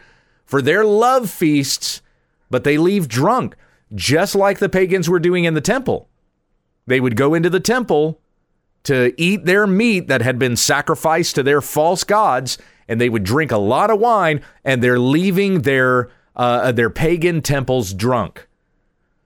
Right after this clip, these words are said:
So to a pagan, what's the difference? What's the difference between being a Christian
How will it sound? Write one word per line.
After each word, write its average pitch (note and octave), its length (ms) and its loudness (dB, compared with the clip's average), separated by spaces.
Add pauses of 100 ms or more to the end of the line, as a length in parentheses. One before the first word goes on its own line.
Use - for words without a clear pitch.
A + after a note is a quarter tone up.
(160)
So F3+ 220 0
to E3 180 0
a C#3 40 2
pagan, F3 460 0
what's D3+ 280 0
the D#3 100 0
difference? C#3 440 -4
What's E3 180 0
the G#3+ 40 0
difference F3 300 -2
between C#3+ 240 -2
being D#3+ 200 0
a F#3+ 80 -2
Christian B2+ 580 -2